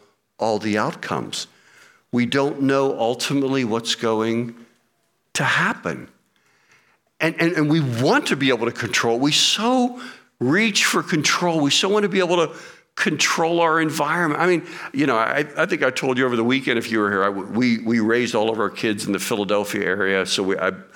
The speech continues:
lived in Pennsylvania for fifty years, uh, w-, where even the threat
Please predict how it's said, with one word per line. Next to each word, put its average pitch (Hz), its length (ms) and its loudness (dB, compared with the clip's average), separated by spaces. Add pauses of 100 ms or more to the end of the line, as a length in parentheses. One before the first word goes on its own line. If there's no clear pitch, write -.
(160)
lived 120 180 -2
in 120 100 0
Pennsylvania 113 600 -2
for 92 140 -4
fifty 117 400 -2
years, 101 500 2 (400)
uh, 113 80 2
w-, 220 560 -8
where 160 320 2
even 226 520 2
the 160 120 2
threat 156 800 0